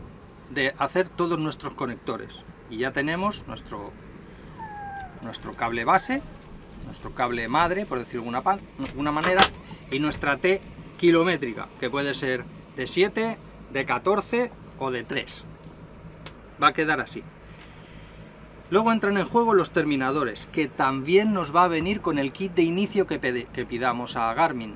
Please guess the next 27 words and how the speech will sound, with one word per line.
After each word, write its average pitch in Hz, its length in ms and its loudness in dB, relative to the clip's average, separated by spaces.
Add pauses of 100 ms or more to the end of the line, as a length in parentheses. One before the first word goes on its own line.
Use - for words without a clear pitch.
(120)
a 107 60 -8
Garmin 135 380 0
o 113 140 -2
al 110 220 -2
fabricante 110 580 -6
que, 107 320 -6
que 107 120 -8
queramos. 104 440 -8 (1080)
Vamos 147 280 0
a 160 100 2
pedir 143 300 2
el 113 120 -6
kit 143 180 -4
de 147 80 0
inicio 190 460 0
con 113 200 -8
el 107 120 -8
cable 127 320 0
madre 135 360 -2
suficiente 117 600 -6
para 104 240 -8
que 104 80 -12
nos 107 160 -12
lleve 120 300 -2
desde 107 460 -10
la 107 120 -6
bitácora 113 560 -4